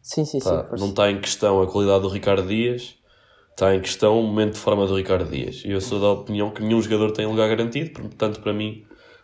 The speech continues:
Speaker 2: por enquanto, pelo menos neste jogo, Ricardo Dias também podia, eh, começar no banco de suplentes e eu apostava no, no meio campo com Christian, Mimito e Jonathan Toro.
Speaker 1: Christian, Mimito e Jonathan Toro.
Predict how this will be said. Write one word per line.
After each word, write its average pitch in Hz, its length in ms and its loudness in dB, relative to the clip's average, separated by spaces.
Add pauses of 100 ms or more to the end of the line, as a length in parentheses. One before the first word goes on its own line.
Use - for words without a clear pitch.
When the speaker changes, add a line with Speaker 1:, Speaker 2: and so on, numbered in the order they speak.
Speaker 2:
por 120 120 2
enquanto, 107 480 2
pelo 95 160 -4
menos 95 180 0
neste 95 220 0
jogo, 95 200 2
Ricardo 95 360 0
Dias 92 360 -2 (520)
também 95 260 0
podia, 90 500 0 (520)
eh, 92 160 -2
começar 98 320 0
no 98 100 2
banco 98 140 2
de 98 80 -8
suplentes 95 580 -2
e 98 80 -4
eu 98 180 2
apostava 95 520 0
no, 92 440 -4
no 98 140 -4
meio 92 160 2
campo 92 240 -2
com 92 180 -2
Christian, 95 420 -4
Mimito 98 600 -4 (560)
e 101 480 -6
Jonathan 90 340 -2
Toro. 80 280 -6 (2750)
Speaker 1:
Christian, 113 420 -10
Mimito 107 520 -12
e 107 40 -8
Jonathan 107 320 -12
Toro. - 180 -14